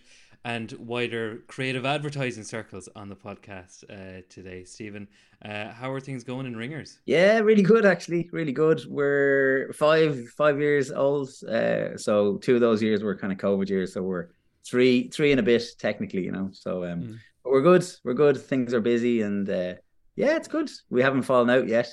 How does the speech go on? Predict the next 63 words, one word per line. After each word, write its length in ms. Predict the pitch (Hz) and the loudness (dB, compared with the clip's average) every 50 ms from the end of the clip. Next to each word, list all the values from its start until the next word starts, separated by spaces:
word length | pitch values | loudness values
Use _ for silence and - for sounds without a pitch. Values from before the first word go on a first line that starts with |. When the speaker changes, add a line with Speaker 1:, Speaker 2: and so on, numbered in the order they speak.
| - _ | -20 _
Speaker 2:
So 400 | _ - - 101 98 95 95 95 - - | _ -4 -2 0 0 0 -2 -4 -8 -12
that's, 320 | - 104 - - - - 131 - - - - 143 - - | -12 -12 -12 -12 -14 -12 -12 -12 -12 -12 -16 -14 -12 -10
I 40 | 160 | -2
think 180 | 147 156 151 143 | 0 0 0 0
when 80 | 143 | 0
you 60 | 143 131 | 2 6
get 180 | 156 151 - | 6 4 4
to 60 | - | 6
the, 340 | 143 139 131 131 - - - _ | 6 8 8 8 6 2 -8 _
Speaker 1:
<laughs> 60 | _ - | _ 2
Speaker 2:
talk 200 | 170 170 180 170 | 4 4 4 4
to 80 | 180 | 4
me 80 | 170 160 | 2 2
in 80 | 156 | 2
another 260 | 151 143 147 143 139 135 | 2 4 4 4 4 4
year 460 | 123 123 127 127 127 127 127 117 110 | 4 4 4 4 4 4 4 2 2
and 100 | 104 107 | 0 -2
then 160 | 107 104 107 | -4 -6 -6
we 60 | 98 | -6
should 200 | 95 - 113 101 | -6 -6 -6 -4
be, 140 | 101 98 95 95 139 117 | -2 -2 -2 -2 -4 -10
we 80 | 101 95 | -12 -12
should 180 | - 110 98 | -10 -8 -4
be 100 | 98 95 | -2 0
all 100 | 95 92 | 0 0
right, 200 | 92 95 92 - | 0 0 -2 -4
you 60 | - 90 | -6 -6
know? 180 | 92 95 92 - _ _ _ _ _ _ _ _ _ _ | -8 -8 -8 -12 _ _ _ _ _ _ _ _ _ _
Speaker 1:
That's 220 | - 120 117 - 139 | -14 -14 -12 -10 -8
always, 320 | 131 127 123 120 117 - | -8 -6 -6 -6 -8 -10
always, 340 | 139 120 117 113 113 107 101 101 - | -12 -14 -12 -12 -12 -12 -14 -16 -16
always 240 | - 104 98 101 98 | -16 -16 -16 -16 -16
a 20 | 95 | -14
good 160 | 104 101 95 | -14 -16 -16
sign. 320 | - - 98 95 95 92 | -16 -18 -18 -18 -18 -16
No, 160 | 95 95 92 95 104 | -18 -18 -18 -18 -18
that's 300 | 101 104 101 95 _ - | -18 -18 -18 -18 _ -16
a, 160 | 107 101 98 98 | -16 -14 -14 -16
that's 180 | 101 101 _ - | -16 -18 _ -20
a 20 | |
great 180 | 98 110 107 104 | -16 -16 -14 -14
milestone 520 | 98 104 101 98 - - 107 98 98 95 | -14 -14 -14 -14 -16 -16 -16 -16 -16 -16
to, 300 | 92 - 104 98 95 90 90 _ _ _ _ _ _ _ _ | -18 -16 -16 -16 -16 -16 -18 _ _ _ _ _ _ _ _
to, 320 | - - 101 101 98 98 95 | -18 -16 -14 -14 -12 -12 -14
uh, 160 | 95 98 101 - | -14 -16 -16 -18
to 100 | - 107 | -20 -18
hit. 280 | 98 104 107 107 101 110 | -12 -10 -8 -8 -8 -10
And 140 | 107 104 | -12 -12
in, 120 | 101 104 113 | -12 -12 -14
in 180 | - 113 110 | -14 -14 -12
that 140 | 110 107 104 | -12 -12 -12
short 240 | - - 113 104 104 | -12 -14 -14 -14 -14
time, 260 | - 110 107 107 104 | -14 -14 -12 -12 -12
you've 180 | 104 101 95 95 | -12 -14 -14 -14
been 140 | 104 98 92 | -16 -14 -12
doing 220 | 104 101 101 101 | -12 -12 -12 -12
some 180 | 95 - 101 98 | -14 -16 -16 -14
amazing 360 | 98 98 98 98 92 92 98 | -14 -12 -12 -14 -14 -14 -14
work 180 | 104 101 98 _ | -16 -16 -16 _
and 80 | - 92 | -20 -16
got 240 | 98 95 95 - _ _ _ _ _ _ _ _ _ | -14 -14 -14 -16 _ _ _ _ _ _ _ _ _
such 320 | - - 123 113 - - | -20 -18 -18 -16 -16 -14
a, 220 | 110 104 98 95 | -12 -12 -12 -12